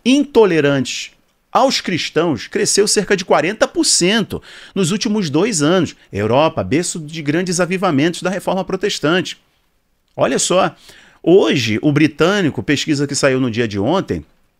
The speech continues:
o britânico identifica que os dois grandes inimigos do mundo são a Rússia, cerca de quarenta e cinco por cento, e onze por cento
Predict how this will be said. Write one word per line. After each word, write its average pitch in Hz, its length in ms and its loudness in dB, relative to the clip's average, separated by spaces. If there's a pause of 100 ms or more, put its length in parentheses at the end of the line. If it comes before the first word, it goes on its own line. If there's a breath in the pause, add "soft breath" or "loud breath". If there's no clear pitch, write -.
(340)
o 139 80 -2
britânico 151 720 0 (160 loud breath)
identifica 180 640 0
que 190 100 -8
os 151 140 -2
dois 196 240 4
grandes 160 340 -2
inimigos 143 420 0
do 104 120 -4
mundo 139 320 -4
são 120 240 -4
a - 20 -2
Rússia, 214 500 -2 (260 loud breath)
cerca 139 260 0
de 113 100 -4
quarenta 147 300 0
e - 40 -2
cinco 170 260 -6
por 135 120 -4
cento, 156 360 -2
e 180 100 -2
onze 208 300 0
por 160 180 -4
cento 165 320 -4